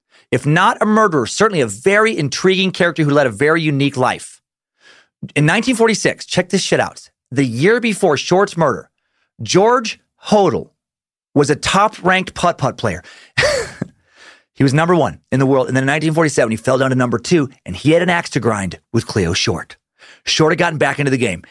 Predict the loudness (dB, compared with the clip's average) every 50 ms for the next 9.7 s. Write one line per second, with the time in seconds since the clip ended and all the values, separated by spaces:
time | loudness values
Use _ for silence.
0 | _ -2 -2 0 2 2 0 0 0 0 0 0 0 0 -2 -4 -2 0 0 2
1 | 2 2 0 0 0 2 2 2 2 2 2 2 2 2 0 -4 -6 -8 -8 -6
2 | -4 -2 0 0 0 0 0 0 2 2 0 0 0 0 0 0 0 -2 -2 -2
3 | -2 -2 -2 -2 -2 -2 -2 -2 -4 -2 -2 -2 0 0 -2 -2 -2 -2 -2 -2
4 | -2 -4 -6 -6 -6 -4 -2 -2 -2 -2 -2 -2 -2 -4 -4 -4 -10 -14 -16 -20
5 | -20 -20 -20 _ _ _ 0 2 2 2 2 2 2 2 2 0 -2 -6 -6 _
6 | -2 -2 -2 -2 0 2 2 4 4 4 2 2 2 2 0 0 0 0 2 2
7 | 2 2 2 0 -2 -4 -8 _ _ -4 0 0 2 2 2 2 0 0 -2 -4
8 | -2 0 2 2 2 2 0 -2 -2 -2 0 0 2 2 2 2 2 0 0 0
9 | 0 2 2 0 0 0 -2 -2 -4 -4 -8 -14 -16